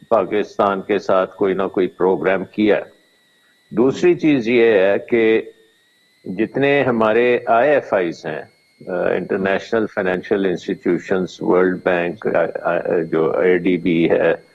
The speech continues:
इस तरह के जो अदारे हैं, उन्होंने भी हमें, अ, पिछले कम अज कम पचास साठ साल से तो वो हमारी एक किस्म के कर्जे हमें दे रहे हैं <clears throat> और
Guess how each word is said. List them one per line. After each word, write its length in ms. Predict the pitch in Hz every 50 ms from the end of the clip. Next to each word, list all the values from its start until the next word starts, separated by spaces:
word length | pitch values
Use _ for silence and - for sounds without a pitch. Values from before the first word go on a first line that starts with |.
| - - - - - _ _ - -
इस 220 | 120 104 - -
तरह 200 | - 120 117 113
के 160 | 101 - 110
जो 200 | 104 95 101 98
अदारे 400 | 92 85 90 87 85 87 - 92
हैं, 440 | 95 95 92 85 82 76 - - _ _ _ _ _ _ _ - - -
उन्होंने 720 | 117 120 135 147 151 151 151 147 143 135 135 135 135 135 131
भी 260 | 131 131 135 127 123
हमें, 380 | 117 117 101 98 107 113 117 113
अ, 80 | 110 110 _ _ _ - 110 104 104 101 95 95 90 69 62 69 82 - - -
पिछले 420 | 104 - - - 98 104 104 101 90 - - _ _ _ - - _ _ _ - - - - - _ _ -
कम 160 | 92 90 92
अज 160 | 90 90 -
कम 200 | - 98 98 92
पचास 360 | 85 92 - - 92 92 95
साठ 280 | - - 104 95 98 92
साल 300 | - - 107 98 95 90
से 180 | 87 - - 90
तो 160 | - 101 92
वो 220 | 92 95 95 92
हमारी 440 | 90 92 90 87 87 85 - 98 98 92 - - - - - - - - _ - -
एक 200 | 104 95 - -
किस्म 320 | 117 120 - 107 101 95
के 160 | 90 - 101 90
कर्जे 380 | - 104 92 82 92 107 110
हमें 300 | 107 107 92 98 101 92
दे 180 | 85 110 120 131
रहे 140 | 127 127 123
हैं 720 | - - - - _ _ - 226 262 233 220 196 151 120
<clears throat> 20 | -
और 600 | - 107 110 113 120 127 135 131 - - -